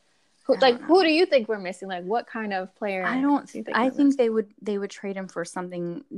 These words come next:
Speaker 2: dumb and some picks.
Speaker 1: <laughs>
Speaker 2: That's what
Speaker 1: Oh,
Speaker 2: I think.
Speaker 1: man.
Speaker 2: <laughs> And I
Speaker 1: Oh,
Speaker 2: love
Speaker 1: man.
Speaker 2: him, but I think that that's, that, it makes the most sense to me that that's what they would do, is they would trade him for something stupid that matches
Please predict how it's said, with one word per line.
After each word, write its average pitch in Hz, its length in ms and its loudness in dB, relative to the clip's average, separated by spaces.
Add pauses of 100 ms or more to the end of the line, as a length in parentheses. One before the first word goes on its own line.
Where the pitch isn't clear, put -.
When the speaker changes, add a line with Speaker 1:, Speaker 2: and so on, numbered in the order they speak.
Speaker 2:
dumb 175 340 -2
and 165 180 -4
some 160 180 -12
picks. - 540 -14 (240)
Speaker 1:
<laughs> - 220 -6
Speaker 2:
That's - 1400 -2
what 226 100 -2
Speaker 1:
Oh, - 0 -
Speaker 2:
I 180 140 -4
think. - 100 -4
Speaker 1:
man. - 720 -4
Speaker 2:
<laughs> - 40 -12 (840)
And 311 480 4
I 359 160 10
Speaker 1:
Oh, 339 60 0
Speaker 2:
love 392 220 8
Speaker 1:
man. 339 160 6
Speaker 2:
him, 202 220 4
but 202 180 6
I 269 160 6
think 277 240 4
that 226 160 -2
that's, 214 380 2
that, 214 260 2 (160)
it 214 200 -2
makes 196 280 -8
the 190 100 -8
most 175 240 -6
sense 175 280 -8
to 180 120 -10
me 170 220 -4
that 156 180 -4
that's 156 260 -2
what 147 100 -14
they 156 100 -6
would 156 160 -6
do, 156 240 -4
is 151 160 -10
they 156 80 -2
would 156 120 -6
trade 160 240 -8
him 165 80 -4
for 160 140 -10
something 156 460 -6 (560)
stupid 160 600 -4
that 151 140 -6
matches 156 640 -4